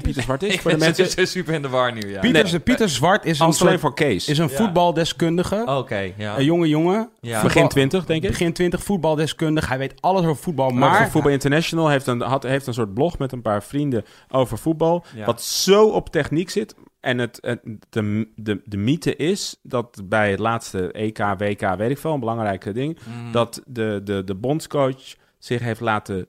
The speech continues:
Speaker 1: sturen
Speaker 3: Oké.
Speaker 1: door de analyses die zij maakten.
Speaker 3: Oké, oké,
Speaker 1: En dat
Speaker 3: oké.
Speaker 1: zijn dus gewoon een soort van,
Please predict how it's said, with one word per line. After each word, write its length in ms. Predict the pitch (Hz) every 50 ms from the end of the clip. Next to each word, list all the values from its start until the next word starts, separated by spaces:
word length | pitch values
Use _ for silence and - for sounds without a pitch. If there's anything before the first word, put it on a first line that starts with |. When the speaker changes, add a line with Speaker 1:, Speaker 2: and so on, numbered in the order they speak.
| _
Speaker 1:
sturen 680 | - - - - - - 170 180 196 196 190 214 247 - - _ _ _ _
Speaker 3:
Oké. 240 | 110 110 - 113 104
Speaker 1:
door 140 | 127 123
de 80 | 120 -
analyses 680 | 131 131 120 120 120 147 190 185 - 214 - - - -
die 140 | - 120 107
zij 220 | 117 135 147 147
maakten. 400 | 127 101 82 78 87 - - 69
Speaker 3:
Oké, 340 | - - - - - 90 92
oké, 120 | - - 95
Speaker 1:
En 100 | 92 107
dat 80 | 117
Speaker 3:
oké. 100 | 120 -
Speaker 1:
zijn 140 | - 143 139 139
dus 80 | 131
gewoon 220 | - - 135 135 131
een 60 | 120
soort 180 | - 127 -
van, 480 | - - 127 120 120 117 113 110 110